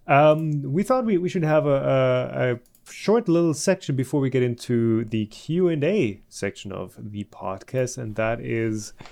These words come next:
well, Stefan has called it extra bits. Um, extra little dangly bits that didn't make it into a video, didn't really, you know, make the cut. And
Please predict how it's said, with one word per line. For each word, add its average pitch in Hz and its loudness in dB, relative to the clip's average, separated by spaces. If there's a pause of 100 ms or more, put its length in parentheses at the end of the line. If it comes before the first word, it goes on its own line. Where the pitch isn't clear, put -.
(580)
well, - -6
Stefan 202 -2
has 139 -2
called 151 0
it 131 -8
extra 139 -2
bits. - -8 (760)
Um, 101 -4 (920)
extra 135 0
little 127 2
dangly 120 2
bits 113 -2
that 110 -2
didn't 185 0
make 202 0
it 190 -2
into 196 -2
a 190 0
video, 175 0
didn't 147 -6
really, 131 -2 (120)
you 123 -6
know, 113 -6 (880)
make 160 2
the 214 2
cut. 190 0 (240)
And 143 0